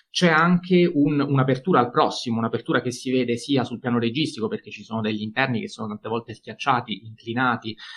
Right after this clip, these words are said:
eh, come, eh, segnala Mereghetti nella sua recensione, sembrano voler in qualche modo indicare il pericolo che incombe, però poi a un certo punto si aprono dei campi lunghi, eh, che danno, mm, ampio respiro,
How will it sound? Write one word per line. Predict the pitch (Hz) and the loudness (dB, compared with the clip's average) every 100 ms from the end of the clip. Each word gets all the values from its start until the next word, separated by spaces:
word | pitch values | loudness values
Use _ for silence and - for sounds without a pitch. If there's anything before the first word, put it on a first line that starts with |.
| - - | -20 -12
eh, | 104 101 107 | -10 -8 -10
come, | 107 110 107 - | -8 -8 -8 -10
eh, | 107 104 | -12 -12
segnala | 117 110 117 110 110 107 107 104 104 104 | -12 -12 -8 -8 -8 -8 -8 -10 -10 -12
Mereghetti | 110 113 113 | -10 -10 -10
nella | 110 | -12
sua | 110 | -10
recensione, | 110 101 110 135 117 | -10 -10 -8 -4 -4
sembrano | - 113 110 | -4 -6 -4
voler | 117 120 - - - - | -2 -2 -6 -12 -18 -16
in | 120 | -8
qualche | 120 120 123 | -8 -4 0
modo | 127 123 | 0 2
indicare | 120 120 117 123 120 117 120 120 - | 0 0 0 2 2 2 0 0 -8
il | 123 - | -10 -2
pericolo | 131 139 127 123 | -2 2 2 4
che | 165 | 4
incombe, | 170 170 147 185 160 127 | 4 6 8 10 8 6
però | 147 143 | 4 4
poi | 143 | 4
a | 120 | 2
un | |
certo | - 123 135 | -2 -4 -2
punto | 160 139 123 | -2 -2 -4
si | - | 2
aprono | 147 120 - 113 | 4 4 2 0
dei | 113 117 | 0 0
campi | 139 143 139 | 0 2 2
lunghi, | 143 127 117 110 107 - - - | 4 4 0 -2 -6 -12 -20 -12
eh, | 113 117 | -8 -6
che | 120 | -2
danno, | 127 127 123 120 117 | 0 2 2 2 0
mm, | 117 117 113 | -2 -4 2
ampio | 156 156 135 123 | 4 4 2 0
respiro, | 117 - - 120 117 110 110 | 0 -4 -8 -6 -4 -4 -6